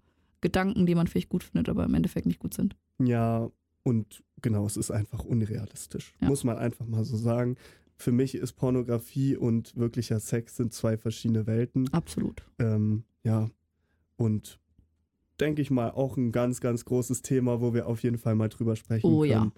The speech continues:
Speaker 2: Ähm, da freue ich mich drauf. Und ja, würdest du jetzt auch was ändern an dieser ersten Podcast-Folge?
Speaker 1: Nein, ich lieb's. Es ist
Speaker 2: <laughs>
Speaker 1: genauso wie das erste Mal Sex. Wir sind ein bisschen aufgeregt, wir machen bestimmt auch einiges falsch,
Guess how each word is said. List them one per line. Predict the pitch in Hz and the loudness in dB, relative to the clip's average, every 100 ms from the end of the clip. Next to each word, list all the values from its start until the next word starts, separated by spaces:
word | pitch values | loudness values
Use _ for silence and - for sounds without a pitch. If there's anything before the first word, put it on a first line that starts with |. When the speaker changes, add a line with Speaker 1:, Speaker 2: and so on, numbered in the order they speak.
| - - _ _ - | -14 -20 _ _ 0
Speaker 2:
Ähm, | 113 110 | 2 2
da | 120 | 0
freue | - 131 | 0 0
ich | 131 | 0
mich | 139 - | -2 -2
drauf. | 123 120 120 _ _ _ _ - | 0 0 -2 _ _ _ _ -2
Und | 120 123 117 131 | 2 2 0 0
ja, | 117 | 2
würdest | 123 135 143 | 0 0 0
du | |
jetzt | 127 - | 0 0
auch | 127 | -2
was | 127 - | -2 0
ändern | 131 131 127 | 0 2 2
an | 127 | 0
dieser | 120 123 - | 0 0 0
ersten | 123 - 127 120 - _ | -2 0 0 0 -4 _
Podcast-Folge? | 139 139 156 147 - 143 156 170 - - - 160 | -4 -2 -2 -4 -4 -4 -2 -4 -8 -8 0 6
Speaker 1:
Nein, | 214 262 185 - | 6 6 0 2
ich | 202 240 | 2 6
lieb's. | 294 208 196 | 4 4 2
Es | 208 | 2
ist | 233 | 4
Speaker 2:
<laughs> | |
Speaker 1:
genauso | 277 294 339 320 269 | 6 6 6 2 0
wie | 277 | 2
das | 262 247 | 2 0
erste | 240 247 240 | -2 2 4
Mal | 233 | 4
Sex. | 233 226 - 185 | 4 0 0 0
Wir | |
sind | 196 226 233 | 2 4 6
ein | |
bisschen | 269 - 277 | 4 4 2
aufgeregt, | 311 - 277 277 - - - | 2 0 0 0 -2 -12 0
wir | 233 240 | 6 6
machen | 269 277 | 6 6
bestimmt | 247 - 311 262 | 4 4 4 2
auch | |
einiges | - 240 240 226 - | 0 2 4 2 2
falsch, | 214 214 | 2 2